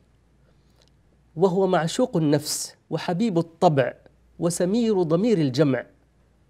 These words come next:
وقد وقف على ثنية الوداع، وهم قبلي م-، وهم قبلي مزنه بالإقلاع بأن يعتنق ضما والتزاما كالأحبة ساعة التوديع،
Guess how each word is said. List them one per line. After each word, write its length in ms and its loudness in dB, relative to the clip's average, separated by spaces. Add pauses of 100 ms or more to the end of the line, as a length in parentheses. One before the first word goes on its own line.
وقد 280 -4
وقف 360 -4
على 320 -4
ثنية 560 -4
الوداع، 640 -2 (580)
وهم 480 0
قبلي 680 0
م-، 300 0 (200)
وهم 420 -2
قبلي 540 -2
مزنه 680 -2 (160)
بالإقلاع 760 -2 (720)
بأن 320 0
يعتنق 540 -2
ضما 600 0
والتزاما 720 -6 (180)
كالأحبة 800 -6 (400)
ساعة 600 -2
التوديع، 680 -4